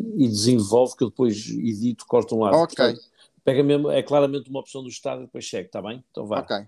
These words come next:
Speaker 1: Três, dois, um, zero.
Speaker 2: É claramente uma opção do Estado, ou dos Estados. Eh, o Estado português entende que não deve fazer um investimento muito elevado no desporto e isso resulta naturalmente do financiamento que existe às diferentes federações.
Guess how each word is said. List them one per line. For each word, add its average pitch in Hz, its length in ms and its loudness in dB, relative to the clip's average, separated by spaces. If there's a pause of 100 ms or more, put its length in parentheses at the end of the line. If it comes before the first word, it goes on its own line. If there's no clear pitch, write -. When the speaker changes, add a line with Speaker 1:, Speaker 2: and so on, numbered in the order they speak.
Speaker 1:
Três, 104 580 -8
dois, 101 520 -6
um, 156 480 -6
zero. 92 280 -4 (1080)
Speaker 2:
É 147 100 -6
claramente 156 540 -4
uma 147 120 -4
opção 139 420 -8
do 123 120 -16
Estado, 85 420 -8
ou 95 80 -6
dos 101 120 -12
Estados. 104 460 -6 (320)
Eh, 90 220 -8
o 90 40 -8
Estado - 260 -4
português 135 520 0
entende 120 500 0
que 110 120 -8
não 104 120 -2
deve 104 200 0
fazer 104 340 -2
um 110 40 -2
investimento 101 960 -6
muito 110 340 -4
elevado 98 380 -2
no 98 100 -18
desporto - 520 -2
e 92 160 -12
isso 98 340 -10
resulta 104 540 -6
naturalmente 101 500 -6
do 95 80 -18
financiamento 98 640 -8
que 101 100 -10
existe 98 400 -8
às 95 160 -6
diferentes 95 380 -10
federações. 90 640 -12